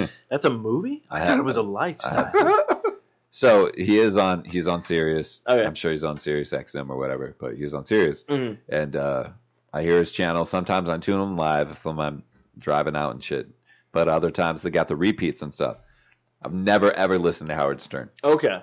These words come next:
Speaker 1: Never. Fucking enjoying the fuck out of it.
Speaker 2: Okay.
Speaker 1: It's very entertaining when you're driving around doing shit, like, mindless shit,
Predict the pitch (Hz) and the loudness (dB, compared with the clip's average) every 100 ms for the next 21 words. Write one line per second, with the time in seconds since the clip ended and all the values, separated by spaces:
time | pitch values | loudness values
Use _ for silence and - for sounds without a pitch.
0 | - 85 95 101 98 78 69 - _ _ | -10 -8 0 2 2 0 -6 -10 _ _
1 | _ _ _ _ _ _ _ - 156 160 | _ _ _ _ _ _ _ -12 2 4
2 | 101 85 90 92 80 69 101 90 69 - | 4 0 0 0 0 0 2 2 0 -4
3 | - - - 226 220 110 110 - 113 139 | -8 -16 0 2 4 2 0 -2 -2 4
4 | 185 190 180 165 143 143 135 131 107 101 | 6 10 8 8 6 6 6 4 2 0
5 | 101 117 113 113 104 104 107 95 101 101 | 0 6 8 8 6 4 4 2 2 0
6 | 92 - 92 80 87 78 78 92 90 110 | 0 2 2 4 2 0 -2 0 2 0
7 | 101 90 - - 87 78 - | -2 -4 -4 0 0 0 -6